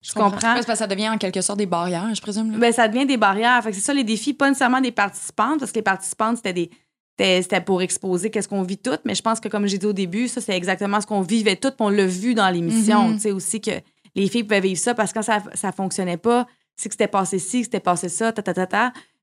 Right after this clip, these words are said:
Speaker 1: Puis, euh, comme je disais avec Marie-Jo puis Charles, ben, c'est les deux que ça avait fité, tu sais.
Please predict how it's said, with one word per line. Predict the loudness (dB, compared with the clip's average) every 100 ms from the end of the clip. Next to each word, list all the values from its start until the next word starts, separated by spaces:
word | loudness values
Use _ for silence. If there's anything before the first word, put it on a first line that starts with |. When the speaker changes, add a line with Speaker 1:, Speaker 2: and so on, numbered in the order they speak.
| _
Speaker 1:
Puis, | -4 2 6
euh, | 8 8 6 4 -2 0
comme | 2
je | 2
disais | 2
avec | 2 2
Marie-Jo | 0 0 0 2 2
puis | 2
Charles, | 2 4 4
ben, | 0 -2
c'est | 0
les | 0
deux | 2 2
que | 0
ça | 2
avait | 2 0
fité, | -2 -4 -4
tu | -4
sais. | -6 -8